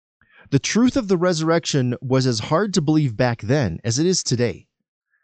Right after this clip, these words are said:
And Jesus knew that people, including his own disciples, would have a very difficult time believing. So when he first appeared to them,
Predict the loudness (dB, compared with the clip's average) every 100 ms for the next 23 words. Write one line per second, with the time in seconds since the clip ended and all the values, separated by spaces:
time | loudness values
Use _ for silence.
0 | -2 0 0 0 0 0 2 4 4 2
1 | -2 -6 -2 -4 0 -2 -2 -2 -2 0
2 | 2 2 2 0 0 -2 -2 -4 -6 -12
3 | -16 -16 -4 0 2 0 -4 -10 -8 -6
4 | -6 -2 -2 -2 -6 -4 -6 -6 -6 -4
5 | -2 -4 -2 -2 -2 -6 -12 _ _ _
6 | _ _ _ _ _ -2 4 6 6 4
7 | 0 -2 -2 0 -4 -6 -6 -4 -2 0
8 | 0 0